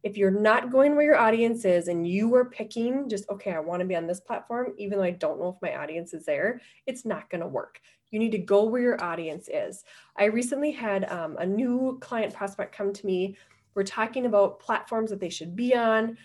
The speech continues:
Um, and one of the people said, "Well, what about Instagram?" And I said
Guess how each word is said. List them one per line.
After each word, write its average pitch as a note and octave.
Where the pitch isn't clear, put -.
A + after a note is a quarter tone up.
Um, F3
and A3
one G#3+
of A#3+
the B3
people A3+
said, F#3+
"Well, G3
what G3
about G3+
Instagram?" G3+
And A3+
I A3+
said G#3